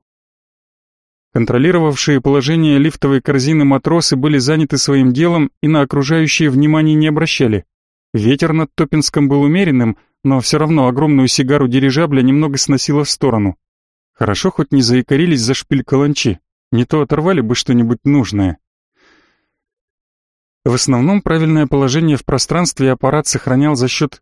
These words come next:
доработки винтами. «Господин Видок, у меня к вам срочная депеша»,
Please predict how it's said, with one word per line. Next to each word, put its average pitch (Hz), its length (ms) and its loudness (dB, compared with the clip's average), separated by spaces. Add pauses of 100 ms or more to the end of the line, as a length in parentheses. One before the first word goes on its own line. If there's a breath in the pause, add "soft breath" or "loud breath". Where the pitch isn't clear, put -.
(120)
доработки 139 560 0
винтами. 131 600 -2 (1200)
«Господин 160 520 0
Видок, 165 380 0 (320)
у 131 80 0
меня 190 280 2
к - 80 -10
вам 165 180 2
срочная 165 500 0
депеша», 147 500 -2